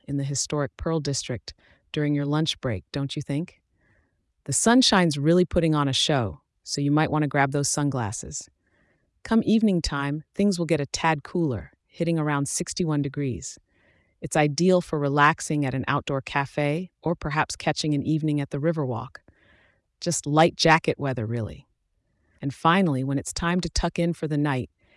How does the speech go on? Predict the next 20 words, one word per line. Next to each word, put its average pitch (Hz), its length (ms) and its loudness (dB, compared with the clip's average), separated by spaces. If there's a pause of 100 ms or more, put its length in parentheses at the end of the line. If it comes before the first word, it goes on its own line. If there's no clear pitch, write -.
(160)
expect - 360 -2
the 208 60 -2
temperature 180 480 -2
to 156 80 -4
dip 147 300 -2
down 143 300 0
to 139 100 -8
just 170 360 -2
about 156 240 -2
fifty-five 151 680 -2
degrees. 139 640 -6 (540)
Not 165 240 0
too 202 220 2
shabby 170 440 4
for 143 200 -4
a 135 40 0
December 147 460 -2
evening, 139 560 -2
right? 139 260 -4 (1300)
Now, 135 380 0